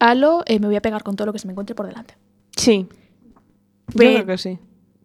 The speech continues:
Speaker 1: Pero, sin embargo, a veces, Wizards of the, como dijimos antes, a veces Wizards of the Coast hace las cosas bien
Speaker 2: Ujú.
Speaker 1: y te saca aventuras como Brujaluz,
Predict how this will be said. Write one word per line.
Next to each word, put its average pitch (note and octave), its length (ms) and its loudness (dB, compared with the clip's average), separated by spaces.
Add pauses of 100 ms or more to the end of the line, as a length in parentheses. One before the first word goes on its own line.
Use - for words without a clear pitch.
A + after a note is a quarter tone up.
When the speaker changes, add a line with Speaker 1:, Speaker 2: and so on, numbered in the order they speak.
(180)
Speaker 1:
Pero, B3+ 240 4
sin A3+ 260 -2
embargo, A3 1300 -2
a - 60 -4
veces, C#4 560 -2
Wizards A#3+ 300 0
of C#4+ 80 2
the, B3+ 40 -4
como A#3 180 0
dijimos B3+ 260 0
antes, C#4 220 -4
a G#3+ 60 -2
veces D#4+ 200 0
Wizards E4 260 -2
of C#4 80 -4
the B3+ 100 -4
Coast C#4+ 180 -4
hace B3+ 120 -10
las C4 100 -8
cosas B3 200 -6
bien C4+ 240 -6 (180)
Speaker 2:
Ujú. A3+ 280 -2 (500)
Speaker 1:
y C#4 180 0
te A#3+ 120 -4
saca C4 320 -2
aventuras B3+ 580 -2
como C4+ 340 -2
Brujaluz, A3 600 -4